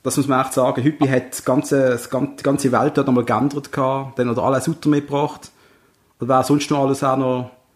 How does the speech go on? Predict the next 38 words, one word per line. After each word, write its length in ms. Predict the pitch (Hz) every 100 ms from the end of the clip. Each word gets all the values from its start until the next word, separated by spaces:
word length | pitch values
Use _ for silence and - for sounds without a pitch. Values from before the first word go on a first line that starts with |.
| _
mit 240 | 120 139 139
an 80 |
Bord 300 | 120 131 135
gekommen, 200 | 139 123
keine 160 | 120 127
Ahnung. 220 | 123 135
Aber 340 | 123 120 117 117 - -
ich 100 | 120
habe 100 | 151
ihn 60 |
auch 100 | 147
gehört, 300 | - 143 156
beim, 360 | 151 139 139 - - _
beim 140 | 127 127
Sykora 440 | - 175 - 202
Giesler 360 | 170 180 - 220
ist 120 | 185
er, 80 | 226
ist 100 | -
er, 280 | 190 170 170
glaub 180 | 180 175
ich, 40 |
gesehen. 280 | - 185 208
Nein, 200 | 127 147
Quatsch, 240 | - 139 -
bei, 80 | 139
beim, 280 | 139 131 127
beim 160 | 131
Büsser 320 | 147 190 -
ist 80 | 190
er 40 | 190
gesehen, 200 | 196 185
beim 60 |
Büssi. 320 | 139 156 - - - - - - _ _ -
Und 400 | 143 135 - - _ _ -
der 60 | -
ganze 280 | 151 170
Podcast, 800 | 147 160 - 170 156 160 - -